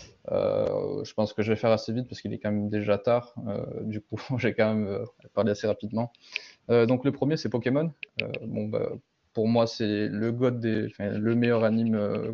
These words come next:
tout confondu, comme on l'a déjà vu avant dans d'autres émissions,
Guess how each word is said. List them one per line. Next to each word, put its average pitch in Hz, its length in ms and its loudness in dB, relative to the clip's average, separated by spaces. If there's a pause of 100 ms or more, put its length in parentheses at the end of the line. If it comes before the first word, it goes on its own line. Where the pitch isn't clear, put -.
tout - 100 -20
confondu, 113 400 0
comme 107 160 0
on 104 40 0
l'a 104 100 4
déjà 107 180 4
vu 110 100 0
avant 113 220 2
dans 110 320 -2
d'autres 110 240 -4
émissions, 117 400 0